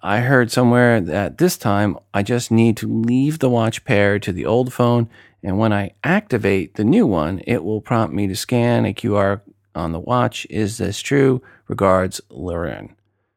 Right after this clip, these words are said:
Loren, I wish that was true. It might be true. It's not how it worked out for me. Uh, for me, ultimately, I had to wind up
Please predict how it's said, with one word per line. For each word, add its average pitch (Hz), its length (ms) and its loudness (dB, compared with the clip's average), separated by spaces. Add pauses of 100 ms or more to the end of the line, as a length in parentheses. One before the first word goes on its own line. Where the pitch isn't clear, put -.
(440)
Loren, 135 420 4 (1000)
I 98 120 -4
wish 127 300 0
that - 160 -2
was 85 160 -6
true. - 400 -8
It 120 140 -2
might 113 380 2
be 92 120 -4
true. 78 480 -6
It's 113 220 -4
not 120 200 4
how 151 240 4
it 175 80 2
worked 156 300 2
out 143 220 2
for - 160 -4
me. 127 640 6
Uh, 82 260 -4
for 95 220 -6
me, 151 540 2 (720)
ultimately, 113 520 2
I 127 140 2
had 143 240 2
to 120 80 0
wind 107 320 4
up 110 180 -2